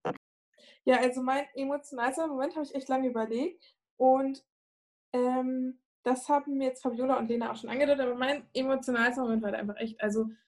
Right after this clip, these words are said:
so allgemein euch kennenzulernen und mit euch zu schreiben und dass wir uns getroffen haben und so, weil ich halt einfach, ich meine, klar ist bei Let's Dance auch viel, was mich berührt hat und so, aber das ist halt wirklich was, was mich betrifft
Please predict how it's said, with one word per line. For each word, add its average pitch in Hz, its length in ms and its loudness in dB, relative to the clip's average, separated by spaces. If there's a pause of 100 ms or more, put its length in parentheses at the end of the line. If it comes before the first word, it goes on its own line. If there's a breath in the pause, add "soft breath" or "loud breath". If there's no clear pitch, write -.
(140 loud breath)
so 226 580 4 (340)
allgemein 220 920 -2
euch 220 300 -2
kennenzulernen 226 760 -2
und 220 140 -2
mit 220 240 2
euch 214 220 -2 (360)
zu 262 340 0
schreiben 226 640 2
und 226 260 0
dass 220 180 -2
wir 247 80 -4
uns 233 100 -4
getroffen 254 440 0
haben 233 160 -2
und 233 100 4
so, 240 140 4 (500 loud breath)
weil 233 180 8
ich 247 180 4
halt 240 140 0
einfach, 233 420 -4
ich 240 120 -4
meine, 240 220 -4
klar 240 260 -2
ist 233 180 -10
bei 220 160 0
Let's 226 200 -2
Dance 233 180 -4
auch 233 100 -8
viel, 247 140 -4
was 233 160 -8
mich 233 120 -6
berührt 262 380 0
hat 262 160 -4
und 247 120 -4
so, 247 100 0
aber 233 240 -2
das 240 220 -6
ist - 80 -14
halt 220 180 -4
wirklich 220 220 -2
was, 220 200 -8
was 220 180 -10
mich 302 220 -2
betrifft 269 340 -4